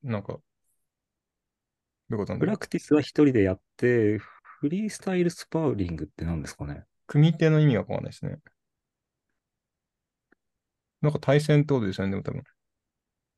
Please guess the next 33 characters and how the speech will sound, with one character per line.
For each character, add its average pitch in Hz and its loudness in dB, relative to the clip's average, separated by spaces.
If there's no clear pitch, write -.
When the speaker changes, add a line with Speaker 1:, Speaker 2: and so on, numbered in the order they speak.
Speaker 2:
だ-、 143 2
誰 190 2
か 123 2
が 101 4
書 127 0
い 127 2
た 107 -2
コ 123 2
ー 123 -2
ド 135 4
を 113 0
リ 101 0
フ - -10
ァ 151 -10
ク - -20
タ 147 -2
リ 143 0
ン 143 0
グ 139 -2
し - -10
た 139 -4
り 107 0
し - -14
て。 110 -2
Speaker 1:
組 135 0
手 139 0
is 120 -6
a 110 0
long-run 110 -2
experiment 113 -8
in 147 -10
code - -12
wars. - -14